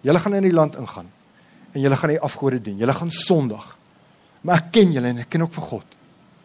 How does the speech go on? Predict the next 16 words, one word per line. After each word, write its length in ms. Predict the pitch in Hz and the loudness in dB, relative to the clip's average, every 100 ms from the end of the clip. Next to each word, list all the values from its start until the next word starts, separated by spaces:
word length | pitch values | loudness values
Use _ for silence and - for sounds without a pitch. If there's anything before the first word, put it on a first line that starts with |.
| - 127 | -10 2
Julle 140 | 160 | 2
gaan 120 | 180 196 | 2 -2
tot 160 | 185 - | -4 -2
inkeer 320 | 165 - 131 | -4 -2 -6
kom. 140 | 120 107 | -4 0
Julle 140 | 131 156 | 2 2
gaan 260 | 185 180 160 - - - | 0 -2 -6 -20 -20 -18
tot 160 | - 185 | -4 -2
bekering 420 | 196 - 208 180 | -2 2 4 4
kom." 120 | 127 | 0
Bekering 320 | 120 - 196 180 | -4 4 4 4
beteken 260 | 170 170 | -2 -2
jy 60 | 160 | 2
maak 240 | 147 160 | 4 4
'n 100 | 202 - | 2 4
U-draai. 460 | 190 131 110 90 | 6 6 2 0